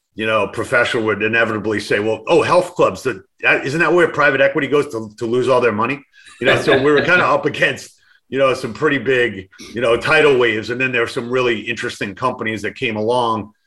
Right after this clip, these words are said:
Speaker 1: which most of the audience will know of. You know, twenty-four Hour was a very big success for private equity. Um,
Speaker 2: Sure.
Speaker 1: Gold's Gym with the group that I worked at, at Brockway really kinda turned around and professionalized that brand. And then you had Lifetime Fitness,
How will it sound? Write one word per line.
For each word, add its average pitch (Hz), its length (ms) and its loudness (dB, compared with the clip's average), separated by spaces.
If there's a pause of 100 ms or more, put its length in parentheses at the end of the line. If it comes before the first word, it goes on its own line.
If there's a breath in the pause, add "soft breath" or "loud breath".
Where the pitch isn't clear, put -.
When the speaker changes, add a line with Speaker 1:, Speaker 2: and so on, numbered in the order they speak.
(220)
Speaker 1:
which 113 380 -6
most 123 240 -4
of 113 60 -6
the 113 60 0
audience 117 360 -2
will 110 80 -4
know 127 260 4
of. 107 180 0
You 113 80 -4
know, 107 100 -6
twenty-four 113 540 -2
Hour 117 240 4
was 107 180 -2
a 98 60 -12
very 98 320 -2
big 104 340 -2 (380)
success 120 560 -2
for 113 100 -8
private 107 380 -2
equity. 107 600 -2 (300)
Um, 104 140 -4
Speaker 2:
Sure. 98 160 0
Speaker 1:
Gold's 120 320 0
Gym 113 340 -2
with 110 120 -2
the 104 80 -4
group 107 240 -4
that 101 100 -2
I 104 120 -2
worked 107 260 0
at, 98 140 0
at 90 100 -4
Brockway 107 420 0
really 104 320 0
kinda 98 400 -4
turned 107 200 -2
around 104 360 -2
and 92 80 -10
professionalized 95 640 -6
that 107 260 -2
brand. 104 400 -4 (360)
And 123 100 -2
then 147 80 2
you 151 100 2
had 147 160 2
Lifetime 131 480 0
Fitness, 107 800 -4